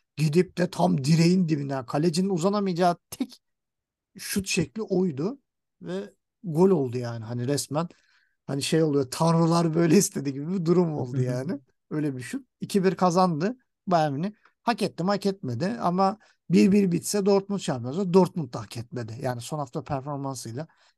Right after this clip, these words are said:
Speaker 1: bence Leipzig hak etti. <laughs> Ya da Union Berlin hak etti, e, diyebilirim şampiyonluğu. Ama yani yapacak bir şey yok. E, sözü sana vereyim. Sen Köln Bayern maçında neler gördün ekstradan?
Speaker 2: Evet, ligin Markus talihi değişmedi.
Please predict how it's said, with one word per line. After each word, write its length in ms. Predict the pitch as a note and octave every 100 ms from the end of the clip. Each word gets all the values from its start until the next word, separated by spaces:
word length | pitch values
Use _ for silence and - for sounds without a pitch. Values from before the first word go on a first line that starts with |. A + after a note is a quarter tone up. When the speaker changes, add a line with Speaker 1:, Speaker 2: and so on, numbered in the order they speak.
| -
Speaker 1:
bence 220 | F#3 C#3+
Leipzig 460 | F#3 F3 D3+ - -
hak 180 | A#2+ -
etti. 300 | - - D4+
<laughs> 60 | - _ _ _ - - -
Ya 100 | G3 -
da 100 | G3
Union 420 | E3 F3+ F#3+ D#3+
Berlin 280 | E3+ D#3+ D3
hak 200 | C3 -
etti, 340 | - - F#3+ - _ _ -
e, 260 | D#3+ C#3+ C#3
diyebilirim 500 | D#3+ D#3 D3+ C3+ -
şampiyonluğu. 800 | - A3+ F3 C#3 C3 C3+ G#3+ A#3+ _ _ _ -
Ama 420 | F3+ D#3+ F#3 A3+ _ _ _ _ _ _ -
yani 180 | C#3 C3+
yapacak 420 | C#3 B2 C#3 F#3
bir 60 |
şey 160 | - E3+
yok. 220 | A#2+ - _ _ A3+ E3
E, 160 | B2
sözü 240 | A#2+ D#3 C#3+
sana 300 | D#3 D#3+ C#3
vereyim. 240 | B2+ E3 _ _ -
Sen 220 | C#3+ D3+
Köln 380 | - D3 D3+ -
Bayern 240 | C#3 C#3+ C#3+
maçında 560 | C#3 B2 B2 B2 D3+ - _ C3
neler 280 | C3+ C#3
gördün 320 | C3 A#2+ A2 B2
ekstradan? 500 | A#2 - C3 A#2 A#2+ _ _ _ _ _ _ _ _ _ _ _ _ _ _ _ _ E3+
Speaker 2:
Evet, 220 | D3+ A#2+
ligin 220 | B2 B2+
Markus 440 | B2 A#2 A#2 - -
talihi 440 | G#2+ G#2+ C3 B2+
değişmedi. 760 | A#2 A2 - - - A#2+ C3